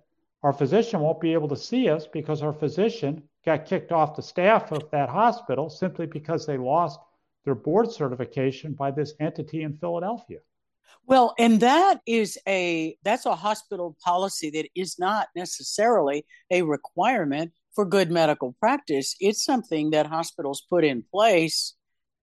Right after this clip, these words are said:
Speaker 2: And they, when you look at the financial incentives for hospitals and you look at the sham peer review, and you can talk about what that is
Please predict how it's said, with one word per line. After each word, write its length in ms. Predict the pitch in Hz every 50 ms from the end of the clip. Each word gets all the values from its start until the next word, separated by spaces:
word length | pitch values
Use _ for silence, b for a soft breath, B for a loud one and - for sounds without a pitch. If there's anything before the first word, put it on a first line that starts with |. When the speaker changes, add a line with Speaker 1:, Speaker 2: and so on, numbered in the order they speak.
| _ _ _ _ _ _ -
Speaker 2:
And 380 | 185 185 185 180 175 170 170 - _ _ _ _ _ _ -
they, 540 | 175 151 180 190 208 220 233 247 233 208 - - _ _ _ _ _ _ _ b b b b b b
when 160 | 214 214 214
you 140 | 208 196 202
look 320 | 208 254 359 427 415 - - -
at 320 | - 190 190 185 175 175 _
the 340 | 165 156 156 151 151 147 147 -
financial 560 | - 160 160 175 208 247 294 - 311 269 247
incentives 600 | 226 208 - - - 180 170 165 160 156 160 -
for 220 | - _ 160 151 147
hospitals 880 | - - 190 196 185 - - - 165 139 123 113 113 156 202 - - - _ b b b b b b b _ -
and 180 | 180 170 165
you 200 | 156 151 151 151
look 300 | 151 175 233 262 247 - 262 -
at 240 | - 208 202 185 - _
the 420 | 190 175 165 160 160 156 151 - _ _ _ _ _ _ _ _ _ _ _ _ _ _ _ _ _ _ _ -
sham 420 | - - 208 208 220 226 233 226
peer 260 | - - 226 208 202
review, 640 | 190 170 156 151 143 139 175 190 202 190 180 170 165
and 160 | 160 160 160 165
you 100 | 170 170
can 220 | - 180 147 143
talk 320 | - - - 226 196 -
about 280 | 180 156 151 147 139 -
what 240 | 147 160 156 143 _
that 260 | 156 156 160 160 151
is 320 | 151 147 143 147 - -